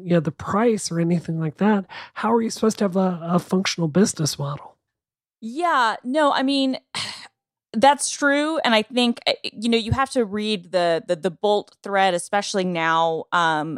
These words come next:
Speaker 2: i-, it's obviously, you know, it was coming after they were, were, had, had started to be more successful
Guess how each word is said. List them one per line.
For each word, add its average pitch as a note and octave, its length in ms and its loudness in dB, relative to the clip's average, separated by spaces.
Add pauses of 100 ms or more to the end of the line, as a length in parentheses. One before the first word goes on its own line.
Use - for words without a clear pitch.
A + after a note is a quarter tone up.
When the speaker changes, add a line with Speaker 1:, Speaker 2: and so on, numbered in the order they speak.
(160)
Speaker 2:
i-, - 140 -10
it's - 260 -2
obviously, G3+ 640 0
you G3+ 80 -2
know, F#3 100 2
it D#3+ 80 4
was F3 120 -2
coming A3+ 320 0
after F#3 380 0
they F3+ 240 0
were, E3+ 400 0
were, E3+ 300 0
had, F3 220 -2
had F3 200 -4
started F#3+ 300 0
to E3 40 -14
be F3+ 140 -8
more E3+ 160 -2
successful E3+ 760 0